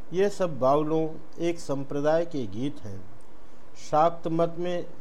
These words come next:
सिद्ध को कौल कहते हैं, वेदांत के मत में परमहंस कहते हैं। बाउल वैष्णव के मत से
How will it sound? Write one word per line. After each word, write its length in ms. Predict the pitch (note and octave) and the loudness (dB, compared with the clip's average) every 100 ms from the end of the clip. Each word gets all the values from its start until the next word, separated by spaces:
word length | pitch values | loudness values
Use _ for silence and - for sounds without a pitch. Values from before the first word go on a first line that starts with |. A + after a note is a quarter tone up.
| - | -4
सिद्ध 420 | - F3+ E3+ D#3+ E3 | -2 -2 -2 -2 0
को 120 | E3 | 0
कौल 380 | D3+ B2+ C3+ F3 | 0 2 2 2
कहते 380 | - A2+ G#2+ A2 | 0 -2 -2 -2
हैं, 280 | G2+ F#2+ F#2 - - - - - - - | -2 -4 -4 -4 -4 -4 -4 -4 -4 -2
वेदांत 460 | C3+ D3+ E3+ F#3 F#3 | 2 2 2 2 0
के 160 | - | -2
मत 280 | F3 E3+ E3 | 0 0 0
में 260 | F3 F3+ E3+ | -2 -2 0
परमहंस 580 | C#3+ D3 D#3+ D#3 E3+ - | 2 2 2 0 -2 -2
कहते 280 | A#2 G#2 A2+ | -2 -2 -2
हैं। 280 | G2+ G2 F#2+ - - - - - - - - - - - - - - - | -2 -2 -4 -4 -4 -4 -4 -4 -4 -4 -4 -4 -4 -4 -4 -4 -4 -2
बाउल 360 | C3 D3+ F3+ G3 | 4 6 6 4
वैष्णव 500 | E3+ D#3+ E3 F3+ F3+ | 4 4 2 0 -2
के 200 | F3 E3+ | 0 0
मत 280 | D#3 D3+ - | 0 0 -2
से 340 | F3 E3+ E3+ | -2 0 0